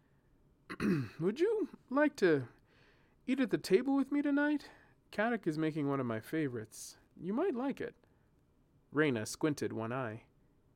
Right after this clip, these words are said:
"Is it weird?" "It's probably weird. Everything here is weird." Orion laughed. "It's a little weird." Reyna smiled. "Well, since you didn't lie about it, I'll try it."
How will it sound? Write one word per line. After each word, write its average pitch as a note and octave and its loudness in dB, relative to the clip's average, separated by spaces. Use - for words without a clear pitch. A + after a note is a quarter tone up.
"Is D#3 0
it D#3 -2
weird?" D3 0
"It's D3+ -6
probably F3 2
weird. G#2+ -2
Everything D#3+ 4
here G#2+ -8
is G2+ -10
weird." - -10
Orion A#2 2
laughed. G#2+ -8
"It's F#4 2
a E4 4
little C#3+ 2
weird." G#2+ -8
Reyna B2 0
smiled. A2 -6
"Well, A2 -8
since A#2+ -8
you A#2+ -6
didn't E3+ 0
lie G#3+ 0
about G#2+ -2
it, B2+ -6
I'll A#2 -10
try D3+ -4
it." G#2+ -6